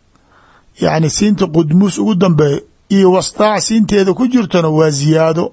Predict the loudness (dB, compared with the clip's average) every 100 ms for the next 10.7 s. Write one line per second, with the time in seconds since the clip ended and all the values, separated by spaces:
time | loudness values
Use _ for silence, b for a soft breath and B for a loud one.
0 | _ _ b b b b b b b b
1 | 2 2 2 0 0 -2 -2 0 2 2
2 | 2 0 -2 -2 0 0 0 0 2 2
3 | 2 -2 -12 -20 -20 _ _ b b b
4 | b 0 2 2 2 0 0 0 -2 -8
5 | _ _ _ _ _ _ b b b -2
6 | 0 0 0 -2 -2 -2 -4 -4 -4 -4
7 | -4 -6 -10 -14 -8 -4 -4 -6 -10 _
8 | -6 -6 -4 0 2 2 0 -8 _ _
9 | _ _ _ _ -20 _ _ -20 b b
10 | b b b _ -4 -2 -2